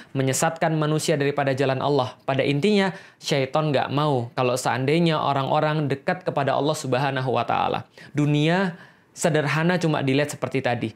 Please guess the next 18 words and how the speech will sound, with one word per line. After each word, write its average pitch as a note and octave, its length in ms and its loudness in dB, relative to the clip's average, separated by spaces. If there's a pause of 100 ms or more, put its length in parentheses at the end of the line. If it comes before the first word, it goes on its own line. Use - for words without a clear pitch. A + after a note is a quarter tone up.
(260)
Maka C#3+ 240 -2
dengan F#3+ 560 2
cara D#3+ 240 0
pikir G3 240 0
seperti F3 480 -2
ini F3+ 80 0
kita D#3+ 240 -2
jadi C#3 160 0
tahu E3+ 320 2
logika C#3 480 0
apa E3 240 0
yang D3 80 -2
dipakai C#3 560 -4 (160)
oleh D3+ 400 0 (240)
rezim D3+ 480 2
zaman C3 240 0
sekarang, B2 400 -4 (160)
oleh D#3+ 320 0